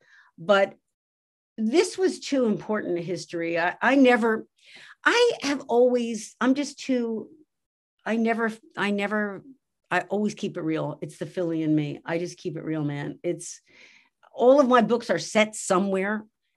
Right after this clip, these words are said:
And as I say, everything about it has to be real. I'm also aware, especially as an observer and a reader and someone who studies justice in fiction,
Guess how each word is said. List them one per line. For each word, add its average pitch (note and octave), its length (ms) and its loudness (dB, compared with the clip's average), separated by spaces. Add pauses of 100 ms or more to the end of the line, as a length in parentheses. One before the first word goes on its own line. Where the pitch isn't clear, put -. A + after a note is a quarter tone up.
(100)
And G3+ 160 0
as A3 160 0
I B3 60 6
say, B3 360 -2
everything A3+ 400 2
about G#3 220 0
it F3+ 60 -4
has F3+ 240 -8
to E3+ 60 -16
be E3 120 -2
real. D3+ 340 -2 (340)
I'm G4 120 6
also B4+ 280 4
aware, A#3+ 420 4 (220)
especially F#4 420 -4
as A3+ 100 2
an G3 100 0
observer F3+ 760 -2
and F3 140 -2
a F3 60 2
reader F#3 680 -2 (460)
and G3+ 140 0
someone B3+ 260 2
who A3 100 0
studies G#3 480 -2
justice F3+ 520 -4
in D3+ 120 -4
fiction, D3 500 -8